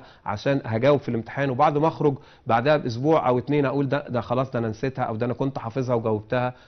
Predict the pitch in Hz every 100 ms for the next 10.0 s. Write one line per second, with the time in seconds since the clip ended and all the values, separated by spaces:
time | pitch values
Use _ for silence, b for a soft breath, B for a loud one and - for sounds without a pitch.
0 | _ 107 107 135 156 131 110 131 147 127
1 | 117 123 185 - b b - 123 170 165
2 | 139 147 170 - 151 120 110 156 131 127
3 | 123 131 123 120 b _ - 120 117 113
4 | 110 90 - - 139 127 120 123 165 165
5 | 123 - 147 139 139 b b 120 110 110
6 | 151 151 123 113 139 139 139 b _ 113
7 | - 139 143 123 107 110 135 139 139 117
8 | 131 139 117 131 135 117 143 131 131 139
9 | 127 113 139 127 - 202 165 123 104